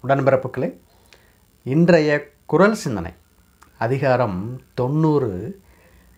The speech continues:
பெரியாரை பிழையாமை. குறள் எண் எட்நூத்தி தொண்ணூத்தி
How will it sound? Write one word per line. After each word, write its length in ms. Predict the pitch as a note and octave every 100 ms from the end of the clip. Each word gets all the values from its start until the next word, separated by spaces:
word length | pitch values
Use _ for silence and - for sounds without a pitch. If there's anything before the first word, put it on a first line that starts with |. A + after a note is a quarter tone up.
| _
பெரியாரை 680 | C3 D3 F#3 E3+ A#2 A2+ -
பிழையாமை. 500 | A2+ G#2+ F#2+ E2+ F2+ - _ _ _ _ _ _
குறள் 260 | - C3 B2+
எண் 440 | A#2+ G#2 F2+ A2+ - _ _ _ _ -
எட்நூத்தி 560 | A#2+ C3 - E3+ D#3+ -
தொண்ணூத்தி 920 | F3 F#3+ B2+ B2+ D#3 C#3+ - F3+ B3